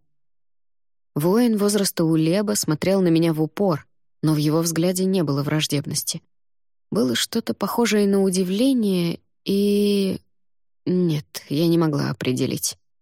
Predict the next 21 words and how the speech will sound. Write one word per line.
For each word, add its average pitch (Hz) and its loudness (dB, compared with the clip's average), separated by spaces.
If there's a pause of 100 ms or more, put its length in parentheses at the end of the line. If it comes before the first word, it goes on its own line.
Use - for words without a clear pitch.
(840)
Узнала 196 0
что? 185 -4 (760)
Что - -6
не 151 4
Будимир 180 2
это? - -4 (1300)
Я 175 2
вмиг 185 0
вспомнила 180 0
свой 170 -2
окрик. - -6 (640)
Так - -14
вот 190 -4
почему 175 -2
все 165 -2
они 160 0
так - -8
на 165 0
меня 156 0
смотрят. - -6 (1040)
«Увидела», 190 2